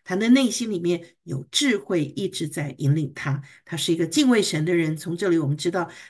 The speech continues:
他是一个敬畏神的人，他是一个有智慧的人，他是追寻，啊，神的智慧的。所以呢，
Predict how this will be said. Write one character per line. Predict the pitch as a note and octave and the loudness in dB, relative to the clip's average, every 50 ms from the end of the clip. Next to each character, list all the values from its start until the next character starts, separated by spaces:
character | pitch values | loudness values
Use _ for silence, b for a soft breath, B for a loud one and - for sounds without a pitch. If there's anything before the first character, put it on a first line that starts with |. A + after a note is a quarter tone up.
| B | B
他 | B F3 | B -8
是 | - - F#3+ | -4 -2 0
一 | |
个 | F#3+ F#3+ | 0 0
敬 | G3 - D#4 C#4 B3 | 2 2 4 4 4
畏 | A3+ G3+ | 4 2
神 | F3 - E3 D#3 | 0 -2 -4 -4
的 | D#3+ F3 | -4 -2
人， | E3 D3+ D3 D3+ D3+ B B B B | -2 -2 -2 -2 -6 B B B B
他 | - - | -14 -10
是 | D#3+ - G3+ | -6 -2 0
一 | F#3+ | 2
个 | F#3+ F3+ | 2 2
有 | F3 D#3+ C#3 | 2 2 0
智 | C#3 - - - D4+ B3+ | -2 0 2 2 4 2
慧 | A#3+ G#3+ F#3+ E3+ | 2 0 -2 0
的 | E3+ D3+ | 0 -2
人， | C#3 C3+ C#3 D3+ b b b b b | -2 -4 -6 -8 b b b b b
他 | - - | -12 -8
是 | E3+ - F#3 | -6 -4 -4
追 | E3+ E3+ - A3+ A3 G#3+ G#3+ | -4 -2 0 0 0 0 0
寻， | G#3 - - D#3 D3+ E3+ F3 B B B B | -2 -2 -2 0 0 0 -2 B B B B
啊， | B - C#3+ C#3+ C3 | B -8 -8 -6 -6
神 | - - - C#3+ C#3 | -6 -2 0 0 0
的 | E3 F#3 | 0 -2
智 | F3 - E4+ E4+ B3+ | -2 2 2 2 2
慧 | - - F3+ D3+ C3+ | 2 0 -2 -2 -2
的。 | - - _ _ _ _ _ _ _ _ _ _ | -6 -12 _ _ _ _ _ _ _ _ _ _
所 | - - - - F#3 | -14 -8 -2 0 0
以 | G#3 G#3 F3+ | 0 2 0
呢， | D#3+ D#3 D#3 E3 | 0 0 -2 -4